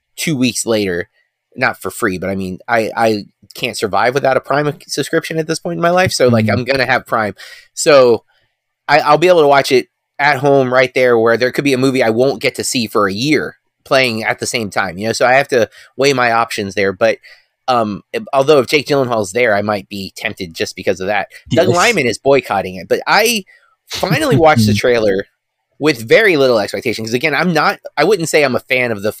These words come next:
Speaker 1: of the original film. I don't dislike it, but I'm, I'm not,
Speaker 2: It's,
Speaker 1: it's not
Speaker 2: it's
Speaker 1: one that's
Speaker 2: fine.
Speaker 1: been on my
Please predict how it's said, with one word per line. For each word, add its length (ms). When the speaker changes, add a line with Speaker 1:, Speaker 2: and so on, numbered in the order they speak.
Speaker 1:
of 240
the 160
original 320
film. 160
I 80
don't 200
dislike 440
it, 140
but 100
I'm, 260
I'm 240
not, 240
Speaker 2:
It's, 180
Speaker 1:
it's 120
not 160
Speaker 2:
it's 60
Speaker 1:
one 140
that's 140
Speaker 2:
fine. 60
Speaker 1:
been 100
on 80
my 100